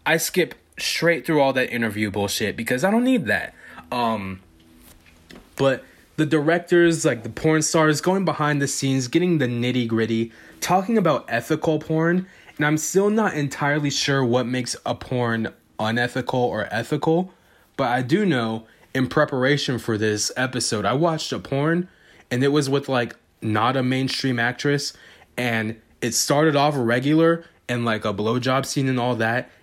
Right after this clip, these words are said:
and then they actually showed her putting the condom on the guy, and then after they got the condom on, they, you know, finished the, the porn, <laughs> and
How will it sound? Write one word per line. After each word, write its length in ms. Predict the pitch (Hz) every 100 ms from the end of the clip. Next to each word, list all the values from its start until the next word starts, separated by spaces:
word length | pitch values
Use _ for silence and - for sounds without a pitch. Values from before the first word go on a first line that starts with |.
| -
and 160 | 123 139
then 80 |
they 100 | 139
actually 420 | 117 110 131 - 127
showed 380 | - 123 123
her 140 | 135 135
putting 340 | - 131 135
the 100 | 131
condom 480 | - - 123 139 131
on 160 | 120 123
the 80 |
guy, 440 | 101 95 98 127 151 - - -
and 120 | 123
then 120 | 123 120
after 320 | 120 120 143
they 100 | 123
got 220 | 120 117
the 80 | 117
condom 400 | - 120 131 139
on, 280 | 143 151 156 - _ _ -
they, 600 | 110 120 120 107 - -
you 120 | 123
know, 120 | 107
finished 680 | 104 - - 120 123 - 135
the, 480 | 131 120 113 110 107 - - - -
the 120 | 117
porn, 420 | - 139 175 208 - - -
<laughs> 280 | - 226 156
and 400 | 156 151 143